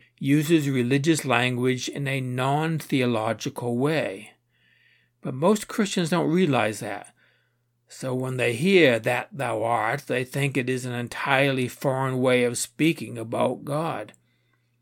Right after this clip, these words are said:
Now, I have no problem with that statement from the Upanishads. I cherish it because I know the reality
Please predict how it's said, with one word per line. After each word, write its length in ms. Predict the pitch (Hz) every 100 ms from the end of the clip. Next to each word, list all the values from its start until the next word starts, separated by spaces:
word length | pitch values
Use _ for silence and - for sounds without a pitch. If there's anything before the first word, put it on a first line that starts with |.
| _ _ _ _ -
Now, 140 | 120
I 160 | 135 185
have 140 | 127
no 180 | 135 127
problem 540 | - 165 196 185 135
with 160 | 117 110
that 240 | 110 107
statement 640 | - - 127 135 120 107 - _ _ _ _ _
from 180 | 160 127
the 140 | 117
Upanishads. 840 | 117 147 139 127 - 123 107 110 139
I 160 | 127
cherish 600 | - - 202 226 175 -
it 200 | 147 -
because 260 | 160 160 151
I 120 | 135
know 340 | 127 147 175
the 160 | 170 147
reality 840 | 127 123 139 143 143 - 117 123